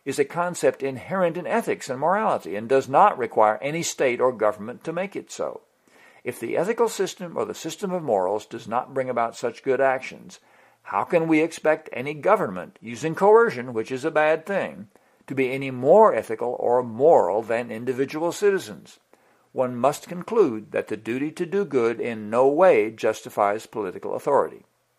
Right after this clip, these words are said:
Another justification is that it's unfair for some people to obey the law while others do not. If the law were perfect, as are the laws of physics, then that assertion would have some merit.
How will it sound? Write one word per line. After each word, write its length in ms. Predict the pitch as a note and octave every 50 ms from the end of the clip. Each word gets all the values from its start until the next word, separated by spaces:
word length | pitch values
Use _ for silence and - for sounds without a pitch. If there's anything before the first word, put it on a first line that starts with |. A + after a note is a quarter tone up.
| _ _ _ _ _ _ _ _ _ _ _ _ -
Another 320 | F#3 G3+ B3 C4 C4+ G#3
justification 800 | C#3 - A#2 G#2 - - - G2+ G2 - G2+ E2+ F2 - G#2 F2+
is 280 | F2 F2+ G#2 C3+ C3
that 160 | - - C3 C#3+
it's 160 | D3+ D3 -
unfair 680 | D#3 D#3 E3 F3+ F3 - - C4+ C#4+ D4 B3 D#3+ A2
for 140 | - - A#2+
some 300 | - - - A3+ C4+ A3
people 260 | - A#2 G2+ - F2+
to 140 | - - G#2+
obey 240 | G2 F#2+ F#2 F2+ F2+
the 120 | F#2+ F2+
law 240 | F#2+ G2 G#2 B2+ C#3
while 220 | C3 C#3+ C#3 C#3 C3+
others 280 | C#3+ C#3+ D3 D3+ -
do 100 | - F#3+
not. 380 | F#3 G#3 B3 B3+ F3+ A#2+ - _ _ _ _ _ _ _ _ _ _ _ _ _ _
If 100 | - -
the 100 | - B2+
law 180 | A2 F#2+ F#2 F#2+
were 160 | F2 D#2+ D#2+
perfect, 680 | - - - - C4 C#4 C4+ - F#2+ E2 - - - - -
as 160 | - A2 G#2+
are 120 | A2+ G2+ F#2+
the 60 | F#2+
laws 280 | F#2+ F#2 E2 D#2+ D#2+
of 100 | E2 E2
physics, 460 | - - F3+ - - F2 A2 - - _ _ _ _ _ _ _ _ _ _
then 180 | - C3+ C3+ C3
that 160 | B2+ B2 A#2+
assertion 500 | C#3 C#3+ - - A#2 A2 - - C3 B2+
would 120 | B2 B2
have 180 | A#2+ G#2 F2+ G2
some 220 | - - C#3 D3+
merit. 380 | F#3 - A3 E3 G2+ - - -